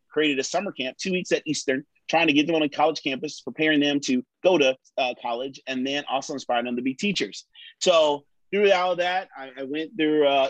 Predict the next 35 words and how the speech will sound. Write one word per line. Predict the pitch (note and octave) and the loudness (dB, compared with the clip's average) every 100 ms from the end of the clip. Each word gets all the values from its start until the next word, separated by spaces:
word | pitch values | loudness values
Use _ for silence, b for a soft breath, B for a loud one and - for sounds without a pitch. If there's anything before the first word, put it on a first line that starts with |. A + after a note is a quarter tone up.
| D3 | -2
Eastern | F3 E3 _ - - C3+ D3+ C3+ | -8 -8 _ -10 -4 -4 -4 -6
and | C3+ C3 C3+ C#3 | -4 -2 -2 0
wanted | E3+ G3 | -2 -2
to | |
go | E3+ | -2
there | F3 F3 | -2 -4
my | D#3+ E3 | -6 -6
freshman | E3+ E3 D#3 D3 | -6 -8 -8 -8
year | D#3 D#3+ - | -6 -8 -10
and | B2+ B2 B2+ B2+ _ _ _ | -10 -8 -8 -12 _ _ _
didn't | D#3+ G3 | 2 4
know | F3+ | 4
how | |
to | E3+ | 4
apply | D3 E3+ E3 | 4 4 2
financial | E3 D#3+ D3+ D3+ | 0 -2 -4 -4
aid. | D3 D3 D3 | 0 2 0
My | C3 | 0
mother | B2+ D3 D3+ | -2 -2 0
worked | D3 C#3 | -2 -2
at | C#3+ | -4
a | |
factory, | C#3 C#3 C3+ C#3 C3+ A#2+ | -2 -2 -2 -4 -8 -6
which | A#2 - - - | -10 -12 -16 -2
just | C#3 C#3 - _ _ - | -2 -2 -8 _ _ -18
closed, | - F#3 C3 B2 B2+ C#3+ | 0 4 6 4 2 -2
and | C3 | -2
I | C3 | 0
got | C3 A#2 | 0 0
nothing. | A2+ A#2 - G2+ G#2 _ - | -2 -4 -6 -14 -20 _ -8
Went | A#2 | -2
to | C3+ | 2
a | B2+ | 4
junior | B2 A#2 | 4 0
college, | A2+ D#3+ D#3 D3+ C#3+ - | 2 4 6 6 4 -2